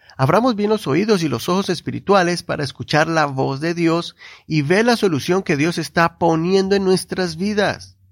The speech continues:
Es muy probable que el Señor use un plan totalmente diferente al que estamos acostumbrados.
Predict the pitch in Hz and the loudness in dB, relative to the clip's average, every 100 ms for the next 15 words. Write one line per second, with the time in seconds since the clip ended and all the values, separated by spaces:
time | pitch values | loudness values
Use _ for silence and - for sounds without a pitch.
0 | _ - - - - - 190 247 226 190 | _ -20 -20 -20 -8 -2 0 2 2 2
1 | 123 143 170 175 - 147 123 120 135 156 | 2 2 0 -2 0 0 2 2 2 2
2 | 151 160 143 147 156 143 170 165 185 190 | 0 -2 0 0 0 0 -2 0 2 2
3 | 196 196 190 185 143 139 147 165 151 120 | 2 0 -2 -2 -2 -2 0 -4 -4 -6
4 | - 107 131 139 156 170 170 190 208 185 | -4 -4 -4 -6 -4 -4 0 0 0 -2
5 | - - | -12 -20